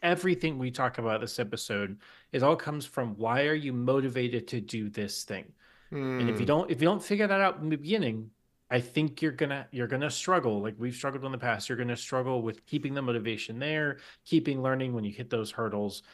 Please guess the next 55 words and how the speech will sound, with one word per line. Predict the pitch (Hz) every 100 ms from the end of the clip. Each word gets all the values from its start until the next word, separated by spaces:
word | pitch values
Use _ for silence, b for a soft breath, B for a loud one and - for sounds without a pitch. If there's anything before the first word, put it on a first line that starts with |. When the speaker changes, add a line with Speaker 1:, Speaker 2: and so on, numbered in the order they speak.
| b b
Speaker 1:
So, | 151 127 110 110 -
so | -
yeah, | 165 117 95 117 160
in |
my | 160 170
opinion, | 160 165 147
there's | 120
two | - 151
reasons, | 123 104 - -
because | - 107
you | 107
have | 131 139
to | 147 143 -
or |
because | 113 113 107
you |
want | 92 90 -
to. | 90 - _ _ _ _ -
Speaker 2:
I | -
like | 135 147 143
it. | 107 - -
And | 127 117 113 110 113 - - _ _ _ _ -
that's | 147 147
how | 156
we | 131
set | - 147 -
the |
dinner | 117 123 113
table | 127 113 104
tonight. | 104 107 101 - _ _ _ _
We're, | 123 120 123
we | 127
just | 131 139
laid | 139 135
out | 135
the | 123
flatware, | - 135 127 127 123 123 123 - _ _ _ -
and | 117 113 117
we | 135
want | 127 131 127
you | 127 123
to | 123
start | - 120 117
thinking, | 127 127 117 113
and, | 135 131
and | 135 139
it's | 135
probably | - 220 269
one | 208
of | 170
those | -
things, | 156 135
we've | 185
talked | - 170 -
financially | 135 120 120 117 117 110